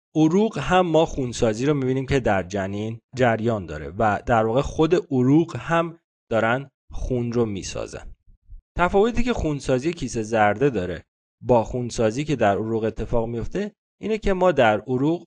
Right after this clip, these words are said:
خونسازی دفینیتیو رو داریم، یعنی سلول‌های آر بی سی دیگه بدون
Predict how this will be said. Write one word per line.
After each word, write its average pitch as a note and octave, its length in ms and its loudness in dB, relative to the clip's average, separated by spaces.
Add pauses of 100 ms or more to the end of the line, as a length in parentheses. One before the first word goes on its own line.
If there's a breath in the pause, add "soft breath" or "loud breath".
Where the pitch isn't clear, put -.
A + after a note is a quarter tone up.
خونسازی A#2+ 500 -4
دفینیتیو A2+ 640 -6
رو A#2 120 -2
داریم، G2 340 -4 (180)
یعنی B2+ 220 0
سلول‌های G#2 440 -2
آر G2 140 0
بی F#2+ 80 -6
سی D#3 160 -6
دیگه A#2+ 360 -4 (400)
بدون F#2+ 500 0